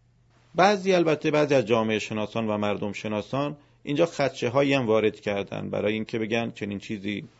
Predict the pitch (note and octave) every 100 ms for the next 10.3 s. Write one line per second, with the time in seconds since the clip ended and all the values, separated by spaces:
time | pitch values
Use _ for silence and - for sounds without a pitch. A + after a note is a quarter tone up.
0 | _ _ - _ _ - - A2+ - G#2
1 | G#2 G#2+ C3+ C#3+ - _ _ - A#2+ A2+
2 | G#2+ G#2+ G#2 G2+ A#2+ G2+ G#2+ A2+ A2+ G2+
3 | A2 A2 A2 G#2+ G2+ G#2+ G#2 G2+ F2 A2
4 | A2 C#3+ C3+ A2 - - A2+ G2+ G2+ G#2
5 | F#2+ G2+ A#2 G#2+ G#2 A2 D3 B2+ G2+ G#2
6 | G2 G#2 G2+ G2 G#2 G2+ G2 G#2+ G2+ G2
7 | A#2 A#2 G2+ - _ - - - - _
8 | _ - D#3 B2 B2 A#2 A2+ - A2+ A2+
9 | A#2 G2 - A2+ A2 - A#2 - G#2+ A2
10 | G#2 A2+ G#2